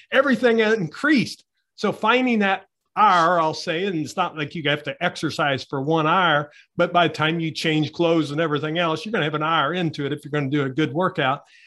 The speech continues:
What it actually did, it saved me time, and it actually made me more creative. I had more thoughts come to my mind.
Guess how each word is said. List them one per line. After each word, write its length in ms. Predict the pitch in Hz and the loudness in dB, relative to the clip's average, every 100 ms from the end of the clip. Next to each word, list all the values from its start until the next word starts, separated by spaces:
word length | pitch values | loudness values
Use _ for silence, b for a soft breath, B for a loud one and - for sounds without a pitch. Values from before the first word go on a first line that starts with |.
| b | b
What 160 | 175 170 | -2 2
it 120 | 170 | 2
actually 380 | 190 196 196 165 | 2 0 0 0
did, 240 | 160 165 | 2 2
it 140 | 156 156 | 0 -6
saved 380 | - 180 180 139 | -4 -2 -2 -4
me 140 | 127 | -8
time, 440 | - 123 107 98 - _ _ - | -4 -4 -4 -10 -20 _ _ -2
and 80 | 160 | 0
it 80 | 156 | 2
actually 340 | 165 165 175 | 0 0 -2
made 260 | 160 170 156 | 2 0 2
me 100 | 156 | 0
more 240 | 147 175 | 0 -2
creative. 460 | 170 - 165 151 120 b b | -2 -2 0 0 -4 b b
I 120 | 190 | -2
had 200 | 196 175 | 0 0
more 360 | 147 160 190 208 | 0 0 2 2
thoughts 580 | 202 - 202 185 - - | 0 0 0 0 -4 -8
come 300 | 185 170 165 | -2 0 0
to 80 | |
my 180 | 165 160 | -2 -2
mind. 480 | 156 160 165 139 120 | -2 -2 0 -2 -6